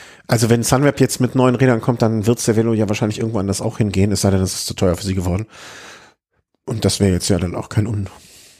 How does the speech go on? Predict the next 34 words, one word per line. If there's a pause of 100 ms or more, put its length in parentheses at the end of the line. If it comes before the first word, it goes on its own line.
(720)
äh, (260)
überraschender
Schritt. (300)
Ne? (200)
Also
fiel
mir,
fiel
mir
nur
gerade
ein,
als
ich,
als
ich
heute
irgendwo
darüber
gestolpert
bin, (640)
dass
ich
dachte,
ob
du
da
vielleicht
schon
etwas
mehr
gehört
hast. (880)
Ähm,